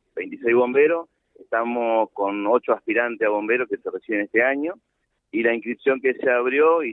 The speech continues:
se tomó los exámenes de preaspirante el fin de semana pasado y bueno, hay alrededor de veinte, veinticinco bomberos que, que van a hacer la carrera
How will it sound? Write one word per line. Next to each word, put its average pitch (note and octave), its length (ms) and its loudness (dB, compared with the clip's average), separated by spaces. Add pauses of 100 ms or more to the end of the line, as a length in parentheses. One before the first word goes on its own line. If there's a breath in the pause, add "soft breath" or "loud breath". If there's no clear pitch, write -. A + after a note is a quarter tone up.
se G#2+ 80 -4
tomó A2+ 220 0
los A#2 140 2
exámenes A2+ 800 -6 (320)
de A2 100 0
preaspirante A#2 1500 0
el F2+ 300 -6
fin G#2+ 140 -8
de G2+ 60 -6
semana G#2+ 260 -2
pasado F3+ 460 0 (500)
y A2+ 100 -8
bueno, G#2+ 160 0 (160)
hay G#2 540 0
alrededor G2+ 280 0
de G2+ 180 2
veinte, G2+ 520 0
veinticinco G2 480 -4
bomberos G#2 400 0
que, F2 400 -6 (200)
que F3 100 -10
van G#2 160 -2
a - 20 2
hacer G#2 300 -2
la G2+ 160 0
carrera B2 560 -2